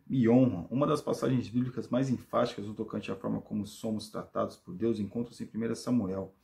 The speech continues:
Aos que me honram, honrarei, porém aos que desprezam serão envelhecidos. Envelhecer significa tornar tão inútil. É, tornar tão inútil. Ao invés de Ofni e Finéias servirem ao Senhor e serem honrados por Ele,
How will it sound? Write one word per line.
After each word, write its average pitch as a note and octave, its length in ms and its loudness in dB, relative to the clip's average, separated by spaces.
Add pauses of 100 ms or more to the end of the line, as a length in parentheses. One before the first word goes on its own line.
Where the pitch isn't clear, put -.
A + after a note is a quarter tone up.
(560)
Aos G#2 220 -2
que - 140 2
me G#2+ 180 4
honram, D3 420 6
honrarei, G2+ 520 2
porém G#2 220 -2
aos G#2+ 140 -2
que - 100 -12
desprezam A#2 560 0
serão A2+ 320 -2
envelhecidos. A2 800 -4 (400)
Envelhecer C#3+ 600 4
significa A#2+ 640 0
tornar A2+ 580 0
tão D#3+ 260 2
inútil. A2 540 0 (800)
É, F#2 640 -2
tornar A2+ 380 4
tão E3 360 2
inútil. A#2+ 520 4
Ao A2+ 180 4
invés C3 340 6
de B2+ 80 0
Ofni B2 320 2
e - 20 6
Finéias G#2+ 380 -2
servirem G#2 380 0
ao G2+ 120 -2
Senhor G2+ 480 -2
e G#2 60 2
serem G#2 300 -2
honrados G2 340 -2
por F2+ 300 -10
Ele, A2 320 2